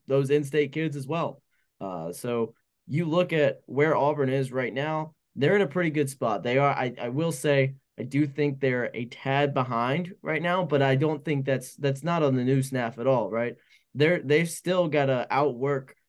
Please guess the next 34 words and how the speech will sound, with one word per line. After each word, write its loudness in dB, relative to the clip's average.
Alabama 0
and -6
Georgia -4
to -2
catch -2
up -2
to -4
'em, -2
because -4
not 2
only 2
are 0
they 0
in 0
the 2
position -2
that -4
they -4
are 0
now, 0
uh, -8
just -6
based 2
off 0
of -6
how 0
they -2
finished -4
last 0
year -4
and -4
the -4
year 2
before -2